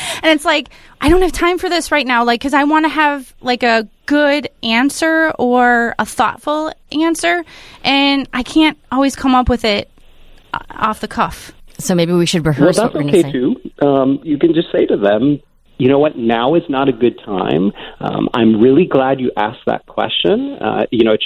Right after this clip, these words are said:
Speaker 3: shows that you're, you're curious, and it's exactly the right question to ask. And I wanna take the time to answer you, um, in the, you know, most appropriate fashion with the information that'll be most useful to us.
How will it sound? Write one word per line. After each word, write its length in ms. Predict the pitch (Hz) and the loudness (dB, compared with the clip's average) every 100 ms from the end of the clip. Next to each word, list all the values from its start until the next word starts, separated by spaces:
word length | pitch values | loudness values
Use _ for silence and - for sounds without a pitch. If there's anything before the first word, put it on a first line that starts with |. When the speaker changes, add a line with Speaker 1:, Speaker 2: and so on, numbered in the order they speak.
| 131 | 0
Speaker 3:
shows 160 | 123 - | 0 0
that 180 | 120 - | -4 2
you're, 220 | 104 98 - | 2 2 -2
you're 160 | 107 | -4
curious, 560 | 95 - 139 131 143 165 | -4 0 2 2 2 0
and 120 | - 104 | -2 -6
it's 100 | 110 | -4
exactly 540 | 92 90 92 - 123 | -2 -2 -2 0 2
the 80 | 113 | 4
right 180 | 117 110 | 2 0
question 380 | 123 113 - 104 | -4 -4 -2 -2
to 160 | - | -2
ask. 320 | 104 127 190 - - - | -2 -2 -4 -8 -18 -8
And 100 | 113 | -2
I 60 | 123 | 2
wanna 200 | 131 147 | 2 2
take 280 | 147 120 - | 0 -2 -4
the 80 | 127 | -8
time 340 | 113 101 98 | -4 -2 -2
to 60 | - | -4
answer 460 | 101 95 92 110 101 | -2 -2 -2 0 0
you, 540 | 92 95 87 90 95 - - - | 2 2 4 4 2 -2 -14 -8
um, 260 | 98 98 | -4 -2
in 240 | - 110 101 | 2 4 4
the, 280 | 98 95 90 | 4 2 -2
you 60 | 98 | -6
know, 60 | |
most 300 | 90 101 113 | 0 0 2
appropriate 560 | 135 - 117 - 123 117 - | 0 2 0 0 0 0 -4
fashion 420 | 95 90 - 95 | -6 -4 -2 -2
with 160 | 95 | -2
the 140 | - 90 | -2 -4
information 600 | 104 107 95 90 - 92 | -2 0 -2 -2 -4 -2
that'll 160 | 92 | -2
be 140 | 90 95 | -2 -2
most 340 | 90 87 - - | 0 0 -2 -2
useful 400 | 95 - - - | -2 -2 -4 -6
to 120 | - 80 | -4 -4
us. 140 | - | -6